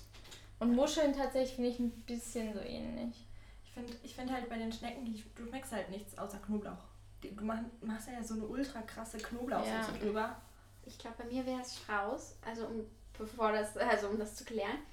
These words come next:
Speaker 3: es gibt ja Straußenfarmen in Deutschland. <laughs> Da kam der her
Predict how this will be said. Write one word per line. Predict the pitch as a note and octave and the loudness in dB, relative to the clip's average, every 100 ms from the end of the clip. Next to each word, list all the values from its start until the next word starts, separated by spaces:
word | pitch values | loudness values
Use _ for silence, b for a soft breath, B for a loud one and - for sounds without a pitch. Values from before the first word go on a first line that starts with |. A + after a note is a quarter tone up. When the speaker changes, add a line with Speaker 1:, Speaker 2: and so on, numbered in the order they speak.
| - | -12
Speaker 3:
es | - | -4
gibt | - - | -2 0
ja | A3 | 0
Straußenfarmen | G#3+ G#3 G#3+ A3 G#3+ F#3 - | 4 4 6 2 0 -2 -4
in | |
Deutschland. | - - - B3+ D#4+ G#4+ D4 | -6 -6 -4 2 4 4 2
<laughs> | D4 B B B B - | -2 B B B B -10
Da | - G#3 | -6 -6
kam | G#3 F#3+ F#3+ | -6 -6 -6
der | G#3+ | -6
her | A3 A#3 | -6 -6